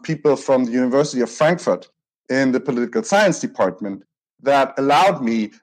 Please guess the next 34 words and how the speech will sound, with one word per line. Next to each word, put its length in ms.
as 260
an 200
external 840
agent, 480
so 180
to 120
speak, 520
to 140
finish 640
and 200
work 360
on 180
my 140
habilitation, 880
but 360
doing 300
that 320
parallel 560
to, 380
you 80
know, 260
at 160
least 220
forty-week 600
work 280
schedule 520
isn't 200
really 180
practical. 640
So 320
I 100
took 180
a 40
sabbatical 760